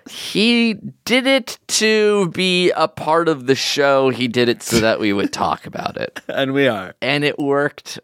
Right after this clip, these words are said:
Speaker 1: and I have, um, I have nothing but respect for him. He says the song is called Hikaru Nara from the anime Your Lie in April.
Speaker 2: And is Jeremiah going on tour with this anytime soon?
Speaker 1: It doesn't say going on tour, but I doubt it because he's not a singer and he only did one song.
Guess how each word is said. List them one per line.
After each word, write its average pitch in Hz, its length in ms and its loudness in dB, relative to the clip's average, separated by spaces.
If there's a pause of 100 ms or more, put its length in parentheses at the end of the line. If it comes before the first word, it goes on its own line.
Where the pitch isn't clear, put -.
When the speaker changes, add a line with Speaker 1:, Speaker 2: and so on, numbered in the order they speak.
Speaker 1:
and 107 400 -2
I 107 140 2
have, 104 680 -2
um, 87 640 -2 (480)
I - 80 -4
have 90 100 0
nothing 92 260 -4
but 80 120 -4
respect - 340 -6
for - 100 -10
him. 87 140 -8
He 104 60 -6
says 110 240 -2
the 101 100 -4
song 110 320 -2
is 101 80 -6
called 92 260 0
Hikaru 143 680 0
Nara 110 600 2 (420)
from 113 240 0
the 110 160 -2
anime 110 580 0
Your 120 220 0
Lie 113 360 -4
in - 280 -8
April. - 460 -8 (200)
Speaker 2:
And 147 120 0
is 135 80 2
Jeremiah 160 680 0
going 139 360 2
on 120 260 0
tour 131 300 0
with 156 160 -4
this 170 340 -4 (160)
anytime 175 400 -2
soon? 185 400 -6
Speaker 1:
It 127 140 -4
doesn't 262 260 0
say 196 340 0
going 107 320 0
on 90 200 -4
tour, 80 280 -4
but 110 160 -4
I 113 100 -2
doubt 107 360 0
it - 160 -4
because 98 220 -6
he's 95 140 -10
not 92 180 -2
a - 20 -4
singer 78 400 -6
and 67 80 -6
he 78 140 -6
only 78 220 -2
did 62 160 -4
one 64 200 -6
song. 53 300 -4